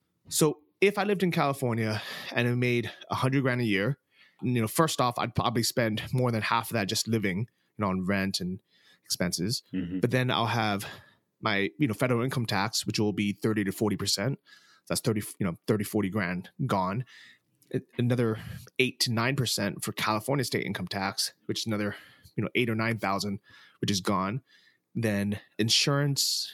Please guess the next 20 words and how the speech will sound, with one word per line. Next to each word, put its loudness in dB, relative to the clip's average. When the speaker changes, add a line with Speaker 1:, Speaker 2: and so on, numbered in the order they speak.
Speaker 1:
you -2
know, 0
not 2
only 0
do 0
you 2
have -2
car 2
insurance, 0
but -2
health 0
insurance. -2
Speaker 2:
Mm-hmm. -2
Speaker 1:
And 0
as, 0
uh, 2
you -6
know, 0
being 4
self-employed, 2